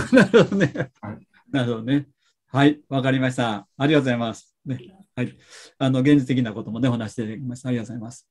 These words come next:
Speaker 1: はい。えーっと、それでは今皆さんにですね、まあ、今回計画編ということで、なぜ計画が大切ですかということで、まあ、いろんなことね、内容についてお話しいただきました。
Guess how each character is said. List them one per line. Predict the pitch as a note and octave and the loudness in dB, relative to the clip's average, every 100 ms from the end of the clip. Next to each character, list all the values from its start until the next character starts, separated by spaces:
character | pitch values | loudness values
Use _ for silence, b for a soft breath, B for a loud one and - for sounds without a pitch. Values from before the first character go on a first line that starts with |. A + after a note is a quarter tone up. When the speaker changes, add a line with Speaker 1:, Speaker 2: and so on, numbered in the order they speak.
| - | -6
Speaker 1:
は | C3+ | -4
い。 | A2+ B B B B _ | -4 B B B B _
え | G3 G3 | 2 2
ー | |
っ | F#3+ | 2
と、 | G3 | 0
そ | D4 | 0
れ | E4+ | 2
で | |
は | D#4 | 4
今 | C4+ D4 G#3+ | 6 6 4
皆 | A3+ A3+ | 2 2
さ | F#3 | 0
ん | C#3 | 0
に | |
で | B2 | -2
す | - | -2
ね、 | C#3 D3+ C3 | 2 2 0
ま | E3+ E3+ | -2 -2
あ、 | |
今 | G#3+ G3 | 0 2
回 | D3+ | 2
計 | E3+ | 2
画 | E3+ E3 E3 | 2 2 0
編 | D3+ D#3+ | -2 -2
と | C#3 | -4
い | |
う | B2 | -4
こ | A#2+ | -4
と | A#2 | -2
で、 | B2 | 0
な | D3+ | 2
ぜ | E3+ D#3+ | 0 2
計 | C#3+ | 0
画 | C#3 | 0
が | C#3 C3 | -4 -4
大 | B2+ | -4
切 | B2+ B2+ | -4 -6
で | B2+ C3 | -6 -6
す | - | -6
か | C3 | -6
と | B2+ A#2+ | -6 -12
い | |
う | A2 | -10
こ | A#2 | -10
と | A2+ A#2 | -6 2
で、 | D3+ C3+ | 4 4
ま | A#2+ | 0
あ、 | B2+ | -2
い | |
ろ | C#3 | -2
ん | C3 | -4
な | A2+ | -6
こ | A2 | -10
と | A#2 | -6
ね、 | C#3+ D#3 - | -2 -4 -4
内 | C3 B2+ | -4 -2
容 | A#2+ | -4
に | - | -6
つ | A#2 | -12
い | |
て | C#3+ | -8
お | A#2+ | -6
話 | A#2+ A2 | -8 -10
し | A#2 | -12
い | G#2+ | -12
た | A2+ | -12
だ | |
き | - | -12
ま | A2+ | -14
し | - | -10
た。 | B2 A2 | -10 -10